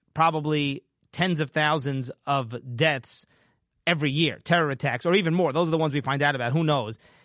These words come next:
Get zero credit. German police, uh, arrested a thirty-two-year-old Iranian citizen,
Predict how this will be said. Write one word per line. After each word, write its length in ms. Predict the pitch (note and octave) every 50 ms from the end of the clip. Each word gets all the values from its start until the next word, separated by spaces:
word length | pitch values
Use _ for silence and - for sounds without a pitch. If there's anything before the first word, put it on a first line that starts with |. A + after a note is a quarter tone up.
| _ -
Get 160 | D#3+ D#3+ C#3
zero 260 | A#2+ F3 F3+ D#3+ D3
credit. 320 | - - D#3+ D3+ B2+ A2+ A2+
German 300 | B2+ F3+ F#3+ F#3+ F3+ C#3+
police, 440 | - D#3 E3 F3 F3 F3 - - - _ _ _ _
uh, 280 | - C3+ C#3 C#3 C3+ B2+ - - - -
arrested 580 | D3+ D3 D3 F3 F3 D3+ - - E3 D#3+ C#3+ -
a 100 | C#3+ C#3
thirty-two-year-old 800 | C3 - E3+ F3 E3 D#3 - - E3+ D#3+ D#3+ D#3+ D#3+ D#3+ D3+ D3
Iranian 500 | C3 B2+ D3 F3 F#3 F#3 E3+ D3+ C#3 A#2
citizen, 560 | - E3 D#3+ D#3+ C#3+ - D#3+ D#3+ D#3 D#3+